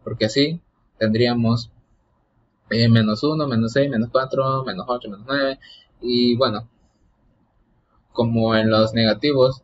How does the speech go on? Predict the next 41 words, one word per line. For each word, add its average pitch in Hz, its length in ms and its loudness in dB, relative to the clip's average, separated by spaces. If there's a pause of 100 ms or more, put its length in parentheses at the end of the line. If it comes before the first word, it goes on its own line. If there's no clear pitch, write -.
el 107 260 0
menos 107 560 0
uno 135 220 -4
vendría 113 340 -2
siendo 123 280 -4
más 117 160 -2
grande 123 340 -2
que 85 220 -4 (200)
todos 113 320 2
los, 101 440 -6 (240)
que 107 260 -8
todos 113 220 -2
los 110 100 2
demás, 110 280 -2
pues 123 140 -2
el 104 80 -4
menos 101 260 -12
uno 113 180 -4
estaría 101 380 -6
acá, 139 360 -6 (640)
y 98 340 -2
luego 107 500 2
sus 107 300 -8
hijos 113 260 -2
vendrían 104 520 -4
siendo 104 600 -2 (200)
menos 101 420 -4
dos 110 640 0
y 98 100 -10
menos 92 340 -10
cuatro, 139 400 0 (440)
por - 120 -6
aquí - 140 -4
estaría 107 320 -2
menos 101 260 -6
dos 123 160 4
y 117 60 0
por 104 160 -2
aquí 104 140 -10
estaría 107 320 -2
menos 104 200 -4